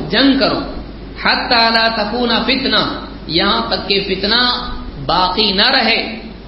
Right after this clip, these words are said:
وَيَكُونُ الدِّينُ، وَيَكُونَ الدِّينُ كُلُّهُ لِلَّهِ،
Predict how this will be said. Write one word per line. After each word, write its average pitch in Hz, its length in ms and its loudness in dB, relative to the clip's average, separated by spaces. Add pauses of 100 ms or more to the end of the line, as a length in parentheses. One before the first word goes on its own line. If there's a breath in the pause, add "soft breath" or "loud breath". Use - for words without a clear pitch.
(140)
وَيَكُونُ 180 680 0
الدِّينُ، 226 600 0
وَيَكُونَ 202 500 2
الدِّينُ 208 400 0 (100)
كُلُّهُ 269 360 4
لِلَّهِ، 233 600 2